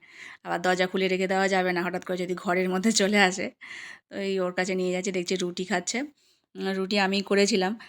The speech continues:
আর, উম, বিস্কুট ভাবলাম তাহলে আনি। আর, উম, রুটিটাকে কী করছে, মুখে খুব তাড়াতাড়ি করে পুড়ে নিচ্ছে বিস্কুটটা নেবার জন্য, আর পুড়ে নিয়ে তারপর আবার বিস্কুটটা নেবে।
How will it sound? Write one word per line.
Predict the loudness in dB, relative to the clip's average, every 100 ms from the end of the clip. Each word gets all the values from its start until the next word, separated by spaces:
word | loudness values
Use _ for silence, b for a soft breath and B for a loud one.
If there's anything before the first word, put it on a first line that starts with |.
| B -10
আর, | -6 -4 -2 -2 -4 -4 -6 -8 B B -8
উম, | -4 -4 -2
বিস্কুট | -2 0 -2
ভাবলাম | 0 0 0
তাহলে | 2
আনি। | 2 2 2 0 -4 B B _ _
আর, | -14 -12 -12
উম, | -10 -8 -8 -10 B _ _ _ _ _ _ _ _
রুটিটাকে | -6 -2 0 0 -2
কী | -4 -2
করছে, | 0 2 2
মুখে | 0 -2 0 -2
খুব | 0 -2 -2
তাড়াতাড়ি | -2 0 0 -2
করে | -2 -2
পুড়ে | -2 -4 -4
নিচ্ছে | -4 -4
বিস্কুটটা | -2 -4 -4 -4 -4
নেবার | -4 -2 -4
জন্য, | -4 -4 -6 -8 B B B _
আর | -8 -6 -6 -8
পুড়ে | -8 -4 -2
নিয়ে | -2 -2
তারপর | -4 -4 -4
আবার | -4
বিস্কুটটা | -2 -4 -6 -8
নেবে। | -6 -8 -10